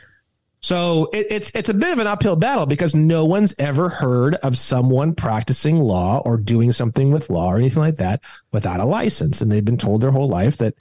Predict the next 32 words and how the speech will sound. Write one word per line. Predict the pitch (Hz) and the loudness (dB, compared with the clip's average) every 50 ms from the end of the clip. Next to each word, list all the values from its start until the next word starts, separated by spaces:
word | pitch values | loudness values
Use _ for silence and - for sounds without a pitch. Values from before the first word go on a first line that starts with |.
| - - - - | -14 -20 -10 -6
if | - 120 117 | -6 -4 -2
they | - 123 120 | -2 -2 -2
do | 110 98 101 98 95 | 0 0 0 0 0
it, | 104 104 | 0 0
it's | 110 107 - | 0 0 0
illegal. | 127 123 147 185 214 170 - - - - - _ _ _ _ _ _ _ _ _ _ _ _ - | 0 0 2 2 0 0 -2 -2 -4 -8 -10 _ _ _ _ _ _ _ _ _ _ _ _ -2
Yes, | 110 120 175 208 175 - - 135 | 0 0 2 0 -2 -2 0 0
it | 151 | 0
is | 220 247 185 135 | 0 0 0 0
illegal | 110 101 92 82 82 - - - 151 185 - _ _ - - _ _ _ _ _ _ _ - | 0 0 0 -2 -2 -2 0 0 -2 -2 -4 _ _ -20 -20 _ _ _ _ _ _ _ -4
if, | 147 151 151 151 - - _ _ | -4 -2 -4 -6 -10 -14 _ _
if | 156 160 185 - - - | -4 -4 -4 -4 -2 0
you | 180 175 151 | 0 2 2
practice | - - 160 151 143 139 - - 147 139 - 139 | 0 -2 -2 -2 -4 -4 -4 -2 -2 -2 0 0
law | 135 139 123 107 98 92 104 131 185 - - _ _ _ _ | 0 0 2 0 0 0 0 0 -2 -2 -6 _ _ _ _
without | - 117 117 131 127 143 | -2 -2 0 0 0 0
a | 160 | 0
license | 151 139 131 123 113 - - 113 110 127 165 - - - - _ _ _ _ - | 0 0 0 0 0 -2 -2 0 0 0 0 -2 -6 -12 -18 _ _ _ _ -2
within, | 135 139 135 - 143 143 151 151 143 127 131 - - - 147 | -2 0 0 0 0 2 2 2 2 2 0 -2 -2 0 0
within | 135 123 - 147 131 123 | 0 0 0 0 0 0
District | 135 127 - 135 127 | 0 0 -2 -2 -2
of | 131 - | -2 -2
Columbia. | - 127 147 - 285 - - - - - _ _ _ _ _ _ _ _ _ _ _ _ _ _ _ _ | 0 0 0 0 0 0 -2 -4 -8 -12 _ _ _ _ _ _ _ _ _ _ _ _ _ _ _ _
When | - 131 147 | -2 0 0
you, | 151 139 | 2 2
when | 127 151 156 | 2 2 2
you | 151 156 156 | 4 4 4
really | 170 196 208 196 190 170 | 4 4 2 2 2 0
boil | 151 131 151 156 151 147 | 0 0 0 0 0 0
it | 143 135 | 0 0
all | 135 123 123 | 0 0 0
down, | 160 220 214 156 123 120 117 | 0 0 0 0 0 0 0